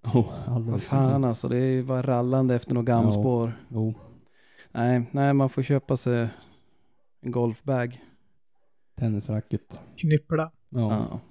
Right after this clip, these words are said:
Speaker 2: Ja, men tänk dig nu, hade det varit golf man höll på med, hade man kunnat åka till Spanien och fortsätta spela.
Speaker 1: <laughs> Nej,
Speaker 2: Nej.
Speaker 1: nu ska vi tagga till.
Speaker 2: Nej,
Speaker 1: Det är
Speaker 2: jag ska
Speaker 1: bara
Speaker 2: inte vara så jävla
Speaker 3: Ja, men jag
Speaker 2: bitter.
Speaker 3: Ja, nej, men ja, det finns nog mycket jack kvar fortfarande, men det kanske
Speaker 1: Mm.
Speaker 3: blir vissa områden som blir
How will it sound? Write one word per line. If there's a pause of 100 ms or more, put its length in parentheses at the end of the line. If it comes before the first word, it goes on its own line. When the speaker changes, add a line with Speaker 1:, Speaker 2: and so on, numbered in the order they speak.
(360)
Speaker 2:
Ja,
men
tänk
dig
nu,
hade
det
varit
golf
man
höll
på
med,
hade
man
kunnat
åka
till
Spanien
och
fortsätta
spela.
Speaker 1:
<laughs> (2000)
Nej,
Speaker 2:
Nej.
Speaker 1:
nu
ska
vi
tagga
till.
Speaker 2:
Nej,
Speaker 1:
Det
är
Speaker 2:
jag
ska
Speaker 1:
bara
Speaker 2:
inte
vara
så
jävla
Speaker 3:
Ja,
men
jag
Speaker 2:
bitter. (240)
Speaker 3:
Ja,
nej,
men
ja,
det
finns
nog
mycket
jack (120)
kvar
fortfarande,
men
det
kanske
Speaker 1:
Mm.
Speaker 3:
blir
vissa
områden
som
blir